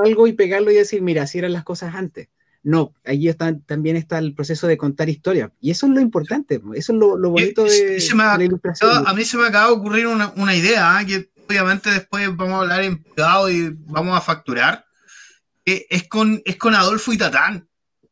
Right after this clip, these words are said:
Speaker 1: ¿Qué,
Speaker 2: El,
Speaker 1: qué se
Speaker 2: el
Speaker 1: te, qué
Speaker 2: mismo
Speaker 1: se te
Speaker 2: juego
Speaker 1: ocurre?
Speaker 2: que hiciste tú con la máquina del tiempo. Imagínate la máquina del tiempo llevándolo a un Conce de los años sesenta, con Adolfo contando historias del Concepción de los años sesenta en viñetas largas.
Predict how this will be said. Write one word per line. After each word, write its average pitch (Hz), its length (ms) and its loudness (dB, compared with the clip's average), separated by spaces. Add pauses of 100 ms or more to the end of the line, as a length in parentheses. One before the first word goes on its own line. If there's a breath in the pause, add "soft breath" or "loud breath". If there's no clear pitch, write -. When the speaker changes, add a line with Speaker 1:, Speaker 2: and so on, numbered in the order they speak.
(920)
Speaker 1:
¿Qué, 196 80 2
Speaker 2:
El, 202 80 2
Speaker 1:
qué 202 100 4
se 196 80 0
Speaker 2:
el 196 60 2
Speaker 1:
te, 208 60 2
qué 240 60 0
Speaker 2:
mismo 277 160 4
Speaker 1:
se - 60 -2
te - 60 0
Speaker 2:
juego 269 140 4
Speaker 1:
ocurre? 254 140 -2
Speaker 2:
que - 60 -4
hiciste 262 380 -2
tú 269 160 -4
con 269 160 0
la 247 100 2
máquina 247 300 0
del 220 200 -2
tiempo. - 540 -6 (400)
Imagínate 254 720 -4
la 226 100 -6
máquina 247 320 -4
del 233 180 -4
tiempo 247 280 -6
llevándolo 233 480 0
a 220 100 4
un 190 180 -4 (140)
Conce 220 280 -6
de 196 80 -2
los 196 120 0
años 208 260 -2
sesenta, 220 680 -6 (680 soft breath)
con 180 100 2
Adolfo 214 440 0
contando 190 460 -4
historias 208 680 -8 (380 soft breath)
del 180 640 0
Concepción 185 540 -4
de 196 80 -2
los 196 100 0
años 196 240 -2
sesenta 220 720 -4
en 196 200 -4
viñetas 190 460 -2
largas. 175 420 -2